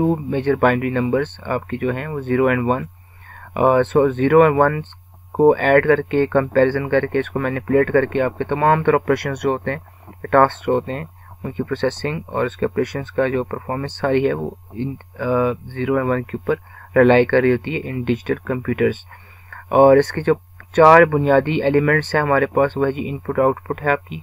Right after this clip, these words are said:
devices होती हैं, आपकी मेन memory होती है, कंट्रोल unit है और जन-, just आपका last में एएलयू, जिसको आप अरिथमेटिक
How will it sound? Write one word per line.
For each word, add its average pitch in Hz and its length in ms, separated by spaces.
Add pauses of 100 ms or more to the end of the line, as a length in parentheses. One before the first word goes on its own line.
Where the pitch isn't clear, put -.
devices 131 400
होती 147 240
हैं, 147 80
आपकी 135 180
मेन 131 240
memory 139 320
होती 139 240
है, 139 60
कंट्रोल 131 460
unit 131 260
है 131 80
और 123 80
जन-, 123 460
just - 220
आपका 117 280
last 123 380
में 185 160 (180)
एएलयू, 127 760
जिसको 127 360
आप 135 80
अरिथमेटिक - 1000